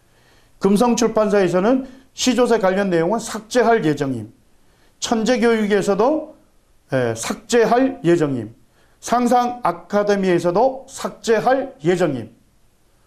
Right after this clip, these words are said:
일곱 개 출판사에서 몇 개가 삭제를 결정했을까요?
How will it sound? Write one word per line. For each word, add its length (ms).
일곱 320
개 140
출판사에서 680
몇 240
개가 480
삭제를 460
결정했을까요? 640